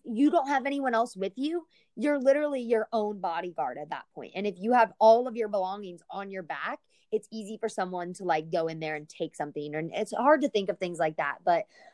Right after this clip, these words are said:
um, you're definitely, you don't think that in your hometown unless you grow up in, like, a city, then obviously you know. But, like,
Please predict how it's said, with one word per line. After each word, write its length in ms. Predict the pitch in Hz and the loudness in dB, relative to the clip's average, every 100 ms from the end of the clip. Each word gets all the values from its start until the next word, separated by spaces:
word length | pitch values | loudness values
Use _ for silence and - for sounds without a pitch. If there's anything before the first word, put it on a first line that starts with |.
| _ | _
um, 380 | - 196 170 156 | -2 -2 -2 -8
you're 140 | 220 262 | -8 -4
definitely, 400 | 285 302 277 247 | -4 -4 -8 -8
you 160 | 226 247 | -4 -2
don't 180 | 247 | -2
think 220 | - 220 202 | -4 -6 -4
that 160 | 156 - | -6 -6
in 80 | 185 | -10
your 100 | 175 | -8
hometown 440 | 170 - 156 127 | -10 -6 -6 -6
unless 280 | 175 180 175 | -6 -8 -6
you 60 | 185 | -2
grow 160 | 170 | 0
up 100 | 156 | 0
in, 60 | 156 | -2
like, 140 | 147 | -10
a 60 | 156 | -12
city, 360 | - 170 151 151 | -6 -4 -4 -6
then 120 | 147 | -6
obviously 400 | 143 147 - 147 | -4 -6 -6 -8
you 100 | 147 | -6
know. 240 | 147 139 | 0 0
But, 140 | 139 - | 0 0
like, 180 | 151 | 0